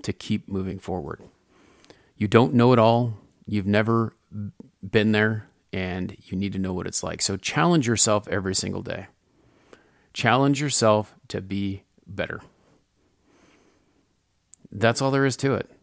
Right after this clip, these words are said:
Those are the things that I have to say. You know, those are, those are the types of things that go through my mind. I think that we have to challenge ourselves to be better every single day.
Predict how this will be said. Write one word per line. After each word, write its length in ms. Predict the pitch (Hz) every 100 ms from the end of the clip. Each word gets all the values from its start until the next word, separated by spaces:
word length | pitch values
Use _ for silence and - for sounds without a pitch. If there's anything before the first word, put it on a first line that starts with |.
| -
Those 240 | 110 127
are 100 | 143
the 120 | 135 120
things 280 | 131 120
that 120 | 110 113
I 80 |
have 200 | 104 110 -
to 80 |
say. 440 | - 127 95 95 113
You 120 | - 101
know, 220 | 98 98
those 240 | 110 120
are, 240 | 123 117 113
those 300 | 110 123 120
are 80 | 123
the 140 | 117
types 280 | 113 113 107
of 80 | 98
things 220 | 107 95
that 180 | 85 -
go 200 | 101 104
through 220 | - 95
my 180 | 92 87
mind. 440 | 92 98 87 - _ _ _ - _ _ _ _ _ - - _ _ -
I 220 | 104 117
think 380 | 120 127 120 - -
that 360 | 104 98 95 -
we 300 | 101 98 92
have 160 | 101
to 100 | -
challenge 440 | - - 107 117 110
ourselves 420 | 107 - 95 98
to 80 | 92
be 120 | 95
better 280 | 92 90 82
every 160 | 85 -
single 220 | 87 76
day. 280 | 67 110